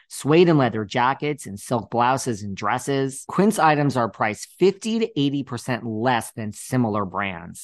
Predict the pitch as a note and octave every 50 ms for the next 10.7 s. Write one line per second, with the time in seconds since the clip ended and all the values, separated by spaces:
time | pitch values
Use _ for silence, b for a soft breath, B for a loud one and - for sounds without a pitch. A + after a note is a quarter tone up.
0 | - - - C#3+ D3 - - - E3 F3 F#3 F#3+ F3+ E3+ E3+ D#3+ C#3+ - C#3 C3+
1 | C3 - C#3 C3 G#2+ A2+ - - - - C3+ D#3 F#3 F#3 - - - D#3 D3+ D#3+
2 | D#3 - C3+ A#2 A2 G#2 - - - - D3 C#3 B2 - - - - - - -
3 | - F3 E3+ D#3+ - C#3+ - - C3 B2+ - - B2 A2 A#2 A2+ A#2 B2+ C#3+ E3+
4 | F#3+ F3+ D3 A#2 G#2+ G#2 G2+ G#2+ G#2+ A2+ - - A#2 C3 C3 - C#3+ C3 - C3
5 | A#2+ - - A2+ G#2+ G#2+ F#2+ G#2+ G#2+ G2 - - G2+ G2+ G2+ G2+ - G#2 G2 G2+
6 | B2 C3 A#2+ A2+ F#2+ F2 F2 F2 F2 - - - - B2+ C#3+ G3 G#3+ F3+ C3 G2+
7 | F2+ F2 E2 F#2 G2 G2+ A2+ C#3+ F3 F#3+ - _ - C#3+ D3 C#3+ C#3+ D3+ C3+ D3
8 | C#3+ B2 A2+ G#2 G2 G2+ G#2 - - D3+ C#3+ D3 D3+ D#3+ D#3 D3+ D3 - - -
9 | C3 A#2+ - - A2+ G#2 F#2 F#2 - - - D3 C#3+ D3 D3 D3 C#3+ C#3 C#3 -
10 | - C3+ C3+ C3+ C#3 D3 D3 D3+ D3+ D3 D3 D3+ C#3